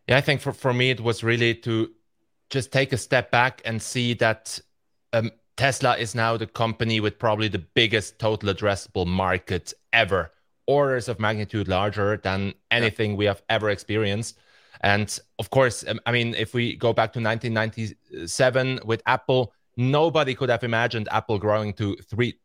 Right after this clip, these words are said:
Speaker 1: trillion market cap, right? And
Speaker 2: Right.
Speaker 1: Tesla could have the potential to go orders of magnitude larger. So I think that's, for me, the biggest takeaway. We now have a clear path to twenty million. We have a clear path if, uh, the, the Optimus succeeds to sell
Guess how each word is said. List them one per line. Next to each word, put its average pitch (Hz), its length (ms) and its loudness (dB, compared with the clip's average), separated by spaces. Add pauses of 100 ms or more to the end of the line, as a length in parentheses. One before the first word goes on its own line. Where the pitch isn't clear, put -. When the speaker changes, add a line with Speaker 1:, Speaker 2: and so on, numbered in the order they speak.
Speaker 1:
trillion 110 400 0
market 107 320 -2
cap, - 260 -6
right? 101 360 0
And 98 100 -4
Speaker 2:
Right. 80 140 -6
Speaker 1:
Tesla 117 340 0
could 107 220 -4
have 107 160 -2
the 107 80 -6
potential 110 460 -4
to 107 120 -2
go 104 300 0 (420)
orders 165 400 2
of 120 120 -4
magnitude 117 440 -2
larger. 98 480 0
So 101 380 0 (160)
I 117 80 2
think 120 240 -2
that's, 127 200 2
for 127 140 -4
me, 120 300 0 (180)
the 110 60 -8
biggest 120 300 0
takeaway. 113 600 2 (260)
We 117 100 -2
now 107 180 0
have 110 180 -2
a 95 40 -2
clear 139 300 0
path 120 420 0
to 110 80 -8
twenty 113 300 -2
million. 110 460 2
We 98 60 -4
have 95 160 -2
a 95 40 -12
clear 135 280 -2
path 120 380 0 (400)
if, 131 380 0
uh, 113 340 4
the, 113 200 0
the 120 140 -4
Optimus 110 420 -2
succeeds 113 640 -2
to 110 160 -8
sell 107 520 0